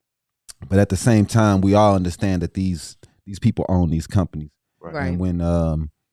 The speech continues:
Speaker 3: When you
Speaker 1: when
Speaker 3: work
Speaker 1: they're,
Speaker 3: for a company,
Speaker 1: when you
Speaker 3: you
Speaker 1: work
Speaker 3: have
Speaker 1: for these
Speaker 3: to
Speaker 1: companies and they all white,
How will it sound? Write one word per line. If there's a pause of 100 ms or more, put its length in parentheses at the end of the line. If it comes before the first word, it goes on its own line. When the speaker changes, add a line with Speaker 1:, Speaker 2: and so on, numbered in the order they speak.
(140)
Speaker 3:
When
you
Speaker 1:
when (100)
Speaker 3:
work
Speaker 1:
they're,
Speaker 3:
for
a
company,
Speaker 1:
when
you
Speaker 3:
you
Speaker 1:
work
Speaker 3:
have
Speaker 1:
for
these
Speaker 3:
to
Speaker 1:
companies
and
they
all
white,